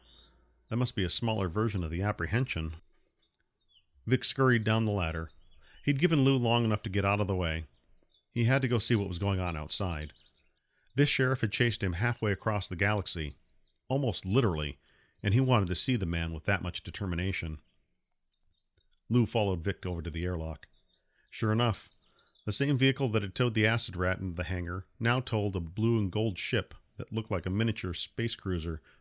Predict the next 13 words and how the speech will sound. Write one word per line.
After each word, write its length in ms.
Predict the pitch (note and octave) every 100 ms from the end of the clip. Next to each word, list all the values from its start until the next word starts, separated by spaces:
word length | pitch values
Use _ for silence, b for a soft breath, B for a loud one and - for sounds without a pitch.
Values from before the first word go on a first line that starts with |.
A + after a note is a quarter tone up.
| b
behind 300 | G2+ A2+ G2
the 40 |
massive 420 | F#2+ G#2+ G#2 E2+
towing 280 | - A2+ F#2+
vehicle. 440 | D#2+ E2 - C#2 - _ _ _ _ _ _ _
It 100 | A2
came 200 | - A2 G2
to 100 | F#2+
a 40 |
stop. 400 | - E2+ D2 - _ _ _ _ _ _ _ _ _ _ _ _ _ _
"Wait 180 | D3 G3+
a 40 | C#3
minute. 320 | F#2 C#2+